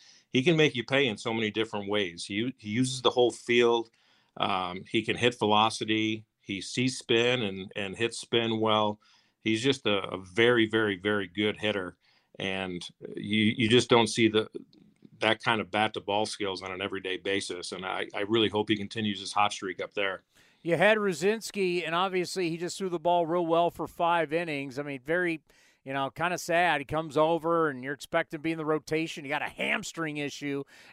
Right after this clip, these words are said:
Speaker 2: as a pitcher, but what'd you see in him before he came back up here?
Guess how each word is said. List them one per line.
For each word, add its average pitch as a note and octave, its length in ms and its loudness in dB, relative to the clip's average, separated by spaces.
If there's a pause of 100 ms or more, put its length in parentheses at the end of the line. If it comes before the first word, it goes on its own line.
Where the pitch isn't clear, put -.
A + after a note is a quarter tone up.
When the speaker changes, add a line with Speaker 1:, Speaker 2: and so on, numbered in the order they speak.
Speaker 2:
as D#3+ 280 2
a D#3 120 2
pitcher, F3+ 340 -2
but D3+ 140 0
what'd E3+ 260 2
you G3 100 -6
see G3+ 260 -2
in F#3+ 100 -4
him D#3+ 120 -2
before E3 300 -4
he D3+ 60 -2
came D#3+ 200 -6
back D3+ 240 0
up D#3 200 -2
here? F#2 220 -10